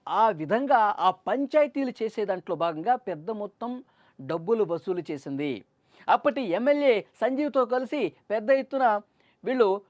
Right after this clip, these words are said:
డబ్బులు సొమ్ము చేసుకున్నారని చెప్పి వార్తలు వస్తా ఉన్నాయి. బాధితులు కూడా ప్రస్తుతం పోలీస్ స్టేషన్లకు వచ్చి ఆమె మీద కేసులు పెడుతున్న పరిస్థితి ఉంది. ఇన్ని రోజులు ఆమె బయట స్వేచ్ఛగా తిరిగింది. ఆ రౌడీ షీటర్ శ్రీకాంత్తో ఉన్నటువంటి పరిచయం,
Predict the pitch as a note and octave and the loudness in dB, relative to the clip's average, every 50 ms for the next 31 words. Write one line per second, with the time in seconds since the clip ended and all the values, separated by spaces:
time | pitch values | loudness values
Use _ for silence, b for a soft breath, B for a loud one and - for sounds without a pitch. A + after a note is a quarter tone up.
0 | _ - D3+ F#3 A3 F#3+ C4 A#3+ - - G3 A3 A3+ G3+ A3+ G3+ - - A3 G3+ | _ 0 2 2 2 2 -4 -6 -4 -6 -8 -6 -4 -4 -4 -6 -6 -8 -6 -4
1 | F#3+ F#3 F#3 F#3 F3+ A#3+ A#3 F#3 F3+ F#3+ G3 - G3+ F#3+ - - G3 F#3+ G3+ B3 | -4 -4 -4 -6 -4 -4 -2 0 0 -2 -2 -4 -6 -6 -4 -4 -6 -4 -4 -4
2 | C4+ B3+ - - C#3 C#3 F#3+ A#3 C#4+ C4+ D4+ B3 D4 C4 A#3+ B3 B3+ B3 A3 G3+ | -6 -6 -8 -6 0 2 2 2 2 0 -4 -6 -6 -4 0 2 4 4 4 2
3 | G#3 _ - - G#3+ G3+ - A#3+ G#3 D#3+ - F3+ G3+ G#3+ G3 - - G3+ F3 - | -2 _ -10 -10 -10 -8 -6 -8 -8 -8 -8 -8 -8 -8 -8 -10 -12 -12 -10 -10
4 | G3 F3+ F3 E3 E3+ E3 D#3 - F3 D3+ C#3 C#3 b b b b C#3+ D#3+ E3+ E3+ | -8 -8 -6 -6 -6 -8 -6 -4 -4 -4 -4 -6 b b b b -4 -4 -4 -2
5 | F3 F#3+ G#3 - - E3 E3+ D#3 F3+ D#3 D#3 D3+ C3+ - D3+ D3+ C#3+ C#3 C3 C3+ | -4 -4 -4 -6 -6 -8 -10 -10 -10 -8 -6 -8 -8 -8 -10 -10 -8 -8 -10 -10
6 | C3 - C3+ A2+ F#2+ _ b b b b b b b A#2+ C#3 F3+ A#3+ C4 C#4 C#4+ | -10 -12 -12 -12 -12 _ b b b b b b b -4 -2 2 4 4 4 4
7 | C4 D4+ D#4 C#4 B3+ B3+ A3 D3+ E3+ - B3+ C4+ A#3+ - F3+ F#3 A3+ G3+ C4+ C4 | 4 4 2 2 2 0 0 2 2 2 2 0 -2 -2 -2 -2 -2 0 0 0
8 | B3+ A#3+ G3+ A#3 A#3 G#3 A#3 A#3 A3+ B3 C#4 C#4+ D4+ b b b b b b b | 0 0 0 -2 -4 -2 -4 -4 -2 -2 -4 -4 -6 b b b b b b b
9 | b E3 F#3 E3+ F3+ A#3 C4+ C#4+ C4+ - - C4+ C4 C4+ C4+ B3 G3+ - - F3+ | b 2 2 4 4 4 4 2 0 0 0 0 0 0 -2 -4 -4 -6 -4 -4
10 | A#3 A#3+ - - B3+ B3 A#3+ - B3 A#3 A3+ G3+ A3+ G#3+ F#3 G#3+ F3+ - D#3+ D#3 | -4 -4 -2 -2 -2 -2 0 -2 -2 -2 -2 -2 -6 -4 -4 -4 -4 -2 -2 -4
11 | F3 E3 - B3 C4+ C#4 | -4 -2 0 0 0 0